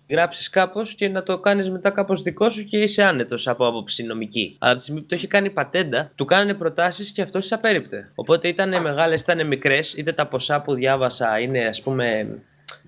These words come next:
υπερβολές, είναι μάλλον πολύ πιθανό ότι του κάνανε προτάσεις. Και υπήρχε ένα άρθρο που βρήκα, στο οποίο ήταν ένα ζευγάρι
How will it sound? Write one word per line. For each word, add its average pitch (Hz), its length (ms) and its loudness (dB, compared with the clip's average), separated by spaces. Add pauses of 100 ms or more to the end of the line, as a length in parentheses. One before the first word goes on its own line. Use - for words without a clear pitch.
υπερβολές, 117 960 2
είναι 190 240 0
μάλλον 196 500 0
πολύ 180 220 -2
πιθανό 160 280 -4
ότι 202 100 0
του 202 80 -12
κάνανε 160 300 0
προτάσεις. - 680 -8
Και - 80 -2
υπήρχε 165 360 0
ένα 170 260 0
άρθρο 131 220 -8
που 120 120 -12
βρήκα, 117 280 -4
στο 170 160 -2
οποίο 160 380 0
ήταν 156 200 -2
ένα 151 160 0
ζευγάρι 127 640 0